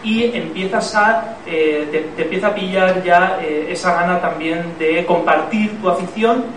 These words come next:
de una forma más o menos bidireccional, porque claro, tú podías escribir una carta a la gente de Game Elch, eh, de Game Elch, perdón, de Game cuarenta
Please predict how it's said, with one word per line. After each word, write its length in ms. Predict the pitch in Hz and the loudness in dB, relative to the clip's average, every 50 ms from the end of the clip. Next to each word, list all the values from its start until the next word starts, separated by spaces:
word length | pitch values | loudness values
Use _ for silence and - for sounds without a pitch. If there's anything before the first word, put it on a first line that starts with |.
| - - - - | -14 -16 -10 -4
de 100 | 180 175 | 0 0
una 100 | 185 208 | 2 2
forma 240 | 202 202 214 214 196 | 2 2 0 0 2
más 200 | 180 175 175 - 175 | 2 0 0 -2 -4
o 40 | |
menos 260 | 170 170 180 185 - - | -6 -4 -4 -4 -4 -6
bidireccional, 580 | - 156 151 151 143 - 214 240 262 - - - | -8 -10 -8 -8 -8 -6 -6 -4 -4 -4 -4 -6
porque 220 | 139 - - - | -8 -12 -12 -10
claro, 260 | 151 175 180 - - | -6 -2 -2 -2 -2
tú 80 | - 156 160 160 160 - - - - | -4 -8 -10 -10 -12 -14 -14 -14 -12
podías 320 | 139 151 185 180 165 - | -6 -4 -2 -2 -2 -4
escribir 400 | 151 - - - 151 185 190 - | -8 -10 -10 -10 -8 -8 -6 -4
una 160 | 147 147 147 | -4 -4 -2
carta 240 | 139 - - - 143 | -2 -2 -2 0 0
a 40 | 139 | 0
la 60 | 139 | 0
gente 220 | 139 139 147 156 151 | -2 -2 -4 -4 -2
de 120 | 151 151 | -2 -2
Game 280 | 147 151 151 156 175 180 | -2 -2 -2 -2 0 0
Elch, 240 | 185 190 - - - - - - - - - - - - | 0 0 -2 -6 -10 -12 -12 -14 -16 -16 -18 -14 -6 -4
eh, 140 | 165 160 156 | -2 0 0
de 200 | 151 151 151 151 151 | 0 0 0 0 -2
Game 160 | 151 151 151 | -4 -4 -4
Elch, 120 | 147 - | -6 -4
perdón, 380 | - 156 147 - 147 151 147 - | -2 -2 0 0 0 -2 -2 -4
de 280 | - 147 143 139 139 139 | -6 -4 -4 -4 -4 -2
Game 180 | 139 156 - - | -2 -4 -4 -4
cuarenta 640 | - 175 165 175 185 190 190 190 185 - - - | -2 0 0 2 2 2 2 2 2 2 2 0